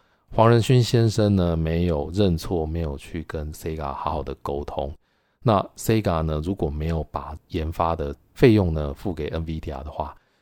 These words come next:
可能就没有今天 NVIDIA 的荣景哦，因为非常有可能在当时呢，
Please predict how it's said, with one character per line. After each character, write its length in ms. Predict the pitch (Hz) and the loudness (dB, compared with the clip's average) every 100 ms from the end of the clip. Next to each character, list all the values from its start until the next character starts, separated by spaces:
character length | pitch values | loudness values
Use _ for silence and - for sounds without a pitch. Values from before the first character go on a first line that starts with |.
| _ | _
可 200 | - 87 | 0 2
能 240 | 78 73 | 2 -2
就 160 | 78 98 | 0 2
没 180 | 85 85 | 2 2
有 180 | 76 69 | 0 -4
今 260 | 82 80 | -6 -4
天 260 | 76 80 76 - | -4 -6 -8 -8
NVIDIA 500 | 85 80 78 73 65 | -8 -6 -6 -6 -8
的 100 | 67 | -8
荣 300 | 69 65 71 | -10 -10 -10
景 180 | - - - | -12 -14 -16
哦， 140 | - - | -18 -6
因 40 | 104 | -4
为 80 | 90 | 0
非 140 | 120 | 0
常 200 | 101 87 | 0 0
有 180 | 80 85 | 0 -2
可 240 | - 80 | -4 -8
能 260 | 69 69 69 | -8 -10 -8
在 180 | 76 87 | -4 -2
当 260 | - 82 85 | -2 -2 -2
时 280 | - 71 69 | -4 -6 -8
呢， 240 | 69 | -8